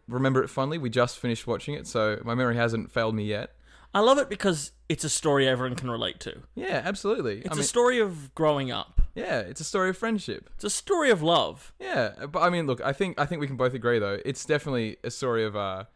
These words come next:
Speaker 2: Genetic
Speaker 1: genetic
Speaker 2: superiority.
Speaker 1: superiority. Yeah, oh, exactly. You read my mind. But yeah, it's, I don't know, I thought it was a pretty beautiful story, but there really were a couple of tones and a couple of themes in there, which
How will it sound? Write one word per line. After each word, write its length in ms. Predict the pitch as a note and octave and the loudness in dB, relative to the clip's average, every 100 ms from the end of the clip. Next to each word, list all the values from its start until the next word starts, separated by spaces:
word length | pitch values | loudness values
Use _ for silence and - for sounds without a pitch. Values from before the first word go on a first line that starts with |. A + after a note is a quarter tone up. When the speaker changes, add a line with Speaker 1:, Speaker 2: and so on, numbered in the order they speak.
| - | -4
Speaker 2:
Genetic 360 | D#3+ D3 D3 | -2 0 0
Speaker 1:
genetic 160 | A#2 C#3 | 0 2
Speaker 2:
superiority. 680 | C#3+ C#3 C3 B2 A2+ F#2+ G2 | 2 4 2 2 0 -2 -10
Speaker 1:
superiority. 60 | - | -6
Yeah, 220 | - C#3 | -2 -2
oh, 100 | F3 | -2
exactly. 420 | C3 E3+ C3+ A#2+ | -2 -2 -4 -4
You 80 | A#2 | -4
read 140 | C#3 | -2
my 100 | C#3+ | 0
mind. 360 | C3 D3+ F2+ - _ _ | 0 -2 -6 -12 _ _
But 200 | G#3 G#3 | 0 2
yeah, 160 | A3 D3+ | 2 2
it's, 340 | C3 - - - | 2 -2 -6 -6
I 120 | - | -4
don't 100 | A#3+ | -2
know, 100 | D#3 | 0
I 60 | C3 | 0
thought 160 | F#3+ | 0
it 40 | D3+ | -2
was 120 | C#3+ | 0
a 40 | C3+ | 2
pretty 160 | C#3 | 2
beautiful 340 | A#2 B2 A2+ A2+ | 2 -4 -4 -8
story, 380 | - A2 C3 | -4 -2 -2
but 180 | D#3+ E3+ | -4 -4
there 100 | F#3+ | -4
really 280 | F#3+ B3 A#3+ | -2 -2 -2
were 200 | F3 F3 | 0 0
a 60 | D3+ | 0
couple 320 | F3 F3 E3 | -2 -2 0
of 240 | B2+ - | -2 -4
tones 320 | - D3+ C#3 C3 | -2 2 2 2
and 120 | B2+ | 0
a 20 | |
couple 300 | D3 B2+ A#2 | -2 -2 -2
of 80 | A#2 | 0
themes 280 | A#2+ A#2 A2+ | 0 2 2
in 120 | G#2+ | 0
there, 240 | G2 A#2 _ _ _ _ | 0 -6 _ _ _ _
which 380 | - A#2+ - - | -2 0 0 -6